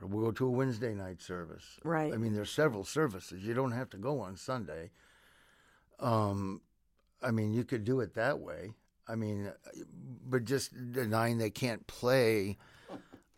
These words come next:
Speaker 1: a sport because of that, it seems like, seems like to me that would push away, 'cause I know a lot of Christian kids whose parents were very strict. You know, "You can't do that on, on, we're going to church here, we're going on Wednesday night." I mean, when I lived in Sa-, when I lived in Florida,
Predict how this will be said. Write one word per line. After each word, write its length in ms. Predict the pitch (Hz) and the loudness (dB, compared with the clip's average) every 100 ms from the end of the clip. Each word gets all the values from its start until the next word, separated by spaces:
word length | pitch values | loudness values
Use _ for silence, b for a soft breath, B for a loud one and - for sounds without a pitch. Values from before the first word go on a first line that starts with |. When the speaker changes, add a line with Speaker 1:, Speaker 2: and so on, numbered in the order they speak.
| - | -6
Speaker 1:
a 120 | 123 | -2
sport 680 | - - 127 135 120 104 - - | 0 0 2 4 4 2 -4 -16
because 380 | 107 - 123 107 | -12 -4 -2 0
of 140 | 98 | 2
that, 180 | 127 147 | 6 6
it 100 | 127 | 4
seems 280 | 139 185 156 | 2 2 2
like, 280 | 180 139 - B B | -2 -2 -6 B B
seems 260 | - 202 170 | 0 4 6
like 140 | 175 - | 6 6
to 100 | 156 | 6
me 120 | 160 | 10
that 180 | 147 147 | 12 10
would 100 | 117 | 8
push 260 | 147 - | 4 4
away, 140 | 160 165 | 4 4
'cause 180 | 139 | 8
I 120 | 147 160 | 8 10
know 220 | 160 139 | 8 8
a 20 | |
lot 460 | 123 120 131 185 202 | 8 10 12 12 12
of 240 | 123 - | 8 2
Christian 440 | - 117 - 107 | 2 4 4 0
kids 360 | 98 110 101 110 | 0 2 2 4
whose 200 | 165 147 | 4 4
parents 400 | - 165 170 131 | 6 6 6 4
were 120 | 151 | 4
very 300 | 139 156 220 | 8 8 8
strict. 520 | - - 107 82 - - B B B B B | 4 2 0 0 -8 -20 B B B B B
You 140 | 120 | 6
know, 320 | 113 117 147 - | 8 6 4 -2
"You 180 | 120 120 | -2 0
can't 300 | - 135 135 | 4 6 8
do 120 | 135 170 | 6 8
that 200 | 185 104 | 6 4
on, 240 | 98 98 - | -2 -4 -6
on, 400 | 110 107 110 113 | -4 -4 -4 -2
we're 140 | 113 | 0
going 360 | 104 113 110 101 | 2 2 0 -2
to 100 | 95 | -4
church 300 | - 113 - | 2 2 4
here, 140 | 139 | 4
we're 120 | 170 113 | 4 0
going 260 | 110 101 | -2 -2
on 100 | 98 | -2
Wednesday 300 | 110 127 135 | 0 0 2
night." 160 | 147 160 | 4 4
I 40 | |
mean, 180 | 151 123 | 2 2
when 100 | 113 | 6
I 80 | 135 | 8
lived 280 | 147 143 139 | 8 4 2
in 140 | 131 | 0
Sa-, 280 | - 139 135 | 4 4 4
when 140 | 127 | 4
I 100 | 127 | 6
lived 200 | 165 135 | 6 2
in 60 | 110 | 0
Florida, 560 | 131 156 175 135 127 | 4 8 10 8 4